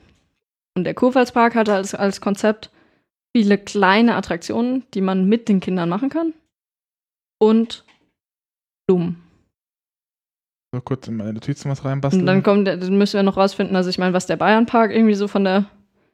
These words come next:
Speaker 1: ähm, von der Anlegung her, vom Konzept her hat.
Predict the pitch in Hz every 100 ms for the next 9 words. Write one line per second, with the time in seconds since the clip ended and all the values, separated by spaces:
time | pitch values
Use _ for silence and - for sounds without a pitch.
0 | _ _ _ _ _ _ _ 190 190 190
1 | 190 196 _ _ _ _ _ _ _ _
2 | _ _ _ _ _ _ _ _ _ _
3 | _ _ _ 190 185 - 208 214 208 202
4 | 202 190 196 196 202 220 214 220 208 214
5 | -